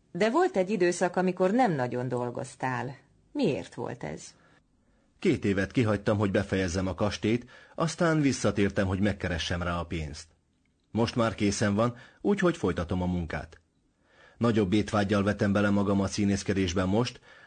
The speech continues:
Speaker 2: de ahogy öregszik az ember, egyre kevesebb érdekes szerep akad.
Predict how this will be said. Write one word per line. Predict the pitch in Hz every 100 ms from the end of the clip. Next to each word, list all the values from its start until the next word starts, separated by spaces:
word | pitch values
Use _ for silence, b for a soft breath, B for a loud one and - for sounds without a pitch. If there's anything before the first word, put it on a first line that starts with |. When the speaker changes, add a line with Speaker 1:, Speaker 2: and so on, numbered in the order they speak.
| B
Speaker 2:
de | 127 170
ahogy | 202 180 156
öregszik | 131 113 - 101
az | 101
ember, | 113 104 104 -
egyre | 135 131 117
kevesebb | 123 104 92 92 80
érdekes | 95 90 85 90
szerep | - 87 82
akad. | 78 76 73